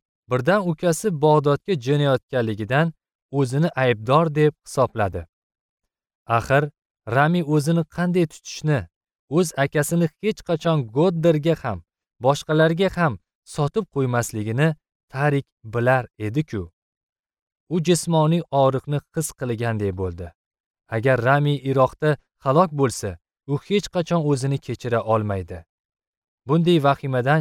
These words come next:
chiqib ketishning biror chorasini ko'rishi kerak. Iloji bo'lsa, zudlik bilan.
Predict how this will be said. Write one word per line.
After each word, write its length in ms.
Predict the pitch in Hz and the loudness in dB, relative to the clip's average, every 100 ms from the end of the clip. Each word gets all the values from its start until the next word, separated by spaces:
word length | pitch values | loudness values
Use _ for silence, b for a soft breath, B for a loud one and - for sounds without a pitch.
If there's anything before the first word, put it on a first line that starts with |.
| 147 | 0
chiqib 260 | - - 190 - | -8 -12 -10 -6
ketishning 540 | 143 - - 139 160 117 _ _ _ 107 | -6 -6 -8 -2 -2 -2 _ _ _ -2
biror 300 | 127 165 202 - | 2 4 2 0
chorasini 520 | 165 147 135 127 131 | 2 2 0 -2 -4
ko'rishi 460 | 123 135 123 110 120 - | -4 -4 -4 -4 -6 -8
kerak. 300 | 107 98 - _ _ _ _ _ _ _ | -6 -6 -8 _ _ _ _ _ _ _
Iloji 400 | 127 123 113 110 180 | -2 2 2 2 0
bo'lsa, 300 | 170 139 - 85 _ - | 2 0 -4 -10 _ -18
zudlik 560 | 107 107 127 - 117 101 95 | -12 -4 -4 -4 -6 -6 -8
bilan. 220 | 95 | -10